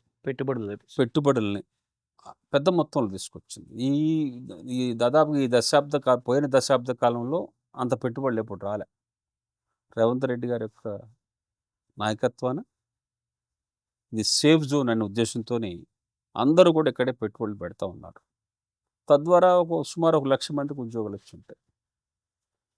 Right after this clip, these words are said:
Speaker 2: ఈ రకంగా చెప్పుకుంటా పోతా ఉంటే, తెలంగాణ ఏర్పడ్డ తర్వాత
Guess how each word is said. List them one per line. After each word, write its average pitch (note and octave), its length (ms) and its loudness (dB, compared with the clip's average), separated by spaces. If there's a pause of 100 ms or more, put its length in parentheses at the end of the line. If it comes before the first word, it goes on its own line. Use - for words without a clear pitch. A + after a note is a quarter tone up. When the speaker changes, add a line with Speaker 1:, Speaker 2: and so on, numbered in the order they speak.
(220)
Speaker 2:
ఈ - 20 2
రకంగా F3 600 6
చెప్పుకుంటా D3+ 600 0
పోతా C3 360 0
ఉంటే, A2 500 -2 (1120)
తెలంగాణ D3+ 880 4
ఏర్పడ్డ C3 540 0
తర్వాత A#2 640 0